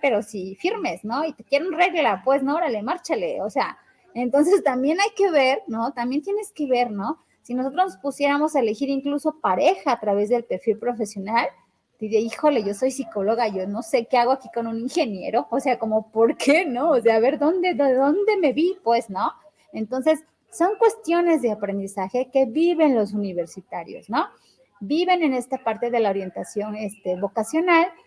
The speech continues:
que se puede ir ampliando también al lado de la orientación educativa, ¿no? Ahí es muy importante que, que no pueda, no dejemos,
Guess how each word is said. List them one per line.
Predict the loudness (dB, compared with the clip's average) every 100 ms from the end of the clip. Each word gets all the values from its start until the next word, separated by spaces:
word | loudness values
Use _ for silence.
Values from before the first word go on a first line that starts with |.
| -20 -10
que | -6
se | -6 0
puede | 2 4 4
ir | 2
ampliando | 0 0 0 4 4 2 0
también | -8 -6 -6
al | -2 2
lado | 4 4
de | 2
la | 0
orientación | -2 -6 -8 -6 -4
educativa, | -2 -4 -4 -8 -8 -12 -10
¿no? | -4 -4 -2
Ahí | 0
es | 0 2
muy | 2 4 2
importante | 0 -2 -6 -10 -2 0 -2 -6 _ _ _
que, | -6 -4 -4 -8 -2
que |
no | 2 2 2
pueda, | 2 2 2
no | 2 2
dejemos, | 2 2 4 4 2